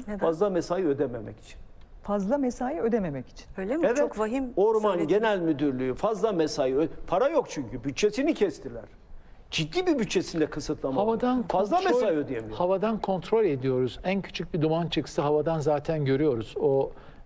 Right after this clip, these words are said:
Speaker 4: işte insansız hava araçlarıyla bütün alanları tarıyoruz. Bakışı da söz konusu.
Speaker 2: Yok
Speaker 4: O
Speaker 2: efendim.
Speaker 4: nedenle vazgeçtik
Speaker 2: Ben
Speaker 4: demiyorum,
Speaker 2: size,
Speaker 4: değil mi?
Speaker 2: ben size uygulamayı, yasayı yani çok açık ve net. Bakın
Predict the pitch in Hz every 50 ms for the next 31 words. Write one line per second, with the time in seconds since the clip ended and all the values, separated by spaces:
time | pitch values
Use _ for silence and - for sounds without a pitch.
0 | - - - - - 143 139 135 - - 147 139 139 - - 156 135 143 147 139
1 | 139 139 135 - - 143 135 135 139 135 131 131 135 131 139 - - 151 135 -
2 | - 170 175 165 160 151 135 135 139 139 135 139 139 143 156 151 - 143 139 139
3 | 151 151 131 123 117 - - - - - - - - - 143 147 147 - 147 -
4 | - 185 143 127 - - - 113 104 - - 113 110 107 - - - 95 - -
5 | - - - 156 214 226 160 - - 202 190 202 196 190 180 170 165 151 147 -
6 | - - - - 143 139 143 139 120 113 135 131 123 - - 139 123 262 269 247
7 | 127 - 208 151 160 151 147 - - - - 123 101 - - - 247 180 - 165
8 | 139 143 165 160 233 262 240 196 156 151 143 131 120 117 123 123 135 156 147 -
9 | - 254 254 - - 254 311 453 508 - - - 214 156 135 143 160 170 160 -
10 | - 381 427 - - 208 - - 202 - - 170 147 131 117 113 - - - -
11 | - - - - - 254 - 226 202 -